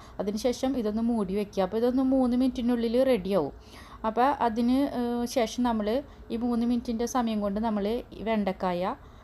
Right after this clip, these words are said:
വെള്ളമൊക്കെ കളഞ്ഞ് വൃത്തിയായി കഴുകിയിട്ട് ഈ രണ്ട് സൈഡും കട്ട് ചെയ്ത് മാറ്റി നമ്മളിങ്ങനെ നെടുകെ കീറുക. അപ്പോൾ നെടുകെ കീറുമ്പോൾ ഉള്ളൊരു ഗുണം എന്താണെന്ന് വെച്ചിട്ടുണ്ടെങ്കിൽ, ഉം, പെട്ടെന്ന് നമുക്ക് കേടുള്ള വെണ്ടക്കായ കണ്ടുപിടിക്കാൻ പറ്റും. അപ്പോൾ അത് നമുക്ക്, ഏ,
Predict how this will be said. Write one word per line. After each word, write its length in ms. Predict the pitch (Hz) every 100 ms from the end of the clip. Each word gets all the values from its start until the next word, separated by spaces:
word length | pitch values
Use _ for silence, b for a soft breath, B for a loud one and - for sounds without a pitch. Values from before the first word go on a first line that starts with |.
| -
വെള്ളമൊക്കെ 380 | 214 208 202 214
കളഞ്ഞ് 320 | 226 214 202
വൃത്തിയായി 500 | 214 214 - 196 196
കഴുകിയിട്ട് 480 | 220 196 165 170 -
ഈ 180 | 208 214
രണ്ട് 320 | 208 196 185
സൈഡും 400 | 196 226 185 190 220
കട്ട് 180 | 202 -
ചെയ്ത് 180 | 185 190
മാറ്റി 520 | 208 185 - 190 285 B B B
നമ്മളിങ്ങനെ 440 | 202 196 190 214 208
നെടുകെ 400 | 214 190 180 202 202
കീറുക. 280 | 220 147 139 - - - - - B B -
അപ്പോൾ 160 | 214
നെടുകെ 380 | 233 240 233 240
കീറുമ്പോൾ 400 | 254 285 247 233
ഉള്ളൊരു 200 | 247 247
ഗുണം 300 | 233 247 226
എന്താണെന്ന് 380 | 226 226 214 220
വെച്ചിട്ടുണ്ടെങ്കിൽ, 680 | 220 - 208 202 190 190 247 B B B - -
ഉം, 340 | 226 214 214 - - - -
പെട്ടെന്ന് 400 | 220 - 247 269
നമുക്ക് 540 | 285 233 202 226 247 -
കേടുള്ള 380 | 240 214 214 220
വെണ്ടക്കായ 460 | 226 208 190 185
കണ്ടുപിടിക്കാൻ 600 | 185 220 185 190 190 185
പറ്റും. 320 | 190 190 175 190
അപ്പോൾ 160 | 185
അത് 100 | 190
നമുക്ക്, 360 | 202 208 185 190
ഏ, 500 | 214 - 190 185